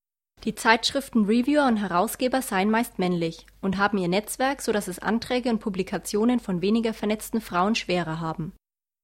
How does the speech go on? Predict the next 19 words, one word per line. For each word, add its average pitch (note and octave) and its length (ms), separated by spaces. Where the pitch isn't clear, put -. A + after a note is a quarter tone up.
Außerdem B3 460
werden G#3 240
Innovationen A3 720
im G3+ 120
Gesundheitssystem B3 960
oft - 320
von A3+ 140
Männern F3 280
vorgegeben. E3 680
Neue G#3+ 340
Antikörper A#3+ 600
sind F#3 240
wichtiger G#3+ 380
als G#3+ 180
sprechende G3+ 440
Medizin, G3+ 560
kritisiert G#3+ 520
Henne G3 220
Bruns. F3 500